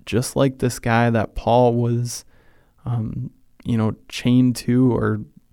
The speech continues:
handcuffed to for four hours in shifts all day, every day, that was ready for action all the time,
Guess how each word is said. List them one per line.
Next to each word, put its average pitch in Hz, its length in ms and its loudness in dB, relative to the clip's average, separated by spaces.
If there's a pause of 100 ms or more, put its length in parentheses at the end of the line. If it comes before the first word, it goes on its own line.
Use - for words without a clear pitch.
(140)
handcuffed 123 800 0
to 120 260 2
for 113 220 -6
four 123 340 0
hours 120 580 0 (800)
in 120 240 2
shifts - 680 0
all 117 260 2
day, 123 300 2
every 117 240 0
day, 117 480 -4 (680)
that 127 160 -2
was 113 240 -4
ready 120 800 2
for - 260 -6
action 117 680 -2 (100)
all 123 300 2
the 131 100 -2
time, 123 640 -6